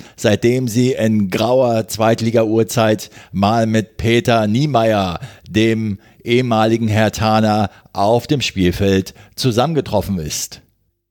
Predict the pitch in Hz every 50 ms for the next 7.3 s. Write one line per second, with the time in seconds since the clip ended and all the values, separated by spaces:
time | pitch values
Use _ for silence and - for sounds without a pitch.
0 | _ _ _ - 110 110 120 110 107 110 139 170 175 - 180 180 151 - - 135
1 | 120 120 - - - 147 165 - - - - 160 113 123 123 139 147 - 143 143
2 | 143 127 113 - - 110 113 120 135 - 110 117 117 120 120 117 113 110 98 90
3 | - - - - 117 104 117 131 135 - - 143 135 123 110 104 - - - 117
4 | - 107 95 90 98 107 131 143 - 139 139 117 95 107 120 110 98 110 101 95
5 | 107 107 - - 123 113 104 107 101 82 113 110 107 98 92 92 87 87 101 123
6 | 151 170 165 160 156 156 160 151 156 - 143 143 135 127 113 123 131 139 135 135
7 | 131 127 127 127 127 131